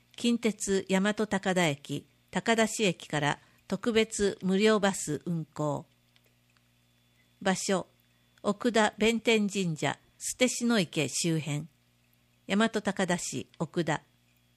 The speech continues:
問い合わせ、大和高田市文化振興課。電話、零七四五五三の八二零零。蓮の道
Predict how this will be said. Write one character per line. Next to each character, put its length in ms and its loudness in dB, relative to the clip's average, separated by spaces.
問 220 4
い 60 4
合 80 4
わ 100 4
せ、 380 -4
大 120 0
和 140 2
高 360 0
田 120 4
市 340 -6
文 200 2
化 200 -2
振 280 -2
興 260 -4
課。 260 -4
電 260 4
話、 220 -2
零 240 6
七 240 4
四 340 0
五 240 0
五 200 4
三 320 0
の 220 -4
八 360 -2
二 280 0
零 240 0
零。 240 -4
蓮 320 -2
の 180 4
道 140 0